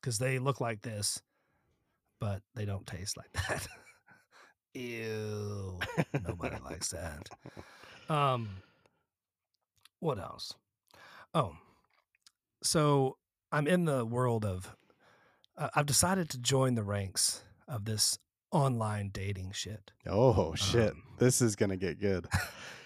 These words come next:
Speaker 1: This is gonna be great. Um,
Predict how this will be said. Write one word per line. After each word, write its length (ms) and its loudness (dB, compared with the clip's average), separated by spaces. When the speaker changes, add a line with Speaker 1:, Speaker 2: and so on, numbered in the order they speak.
Speaker 1:
This 280 4
is 200 2
gonna 460 8
be 280 2
great. 720 2
Um, 600 8